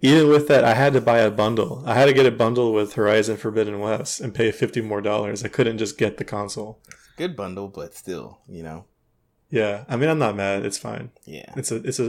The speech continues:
Speaker 1: it's a deal on the game, so that's cool.
Speaker 2: You had to, had to burst your budget. No, I mean, honestly, like,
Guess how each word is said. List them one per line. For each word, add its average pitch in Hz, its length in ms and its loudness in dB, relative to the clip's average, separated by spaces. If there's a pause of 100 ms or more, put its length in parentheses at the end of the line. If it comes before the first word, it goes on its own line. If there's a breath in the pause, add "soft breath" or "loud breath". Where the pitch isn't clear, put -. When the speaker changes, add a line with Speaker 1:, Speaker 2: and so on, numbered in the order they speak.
Speaker 1:
it's 123 100 -4
a 107 160 -2
deal 113 320 0
on 98 100 -6
the 98 60 -10
game, 101 380 -10
so 113 420 -14
that's - 140 -12
cool. 117 240 -14
Speaker 2:
You 98 60 -10
had 85 100 -12
to, 76 340 -16
had 90 140 -16
to 78 240 -14 (260)
burst 95 300 -12
your 92 80 -10
budget. 95 340 -10
No, 165 120 4
I 151 60 4
mean, 139 200 -2
honestly, 107 480 -6
like, 76 360 -12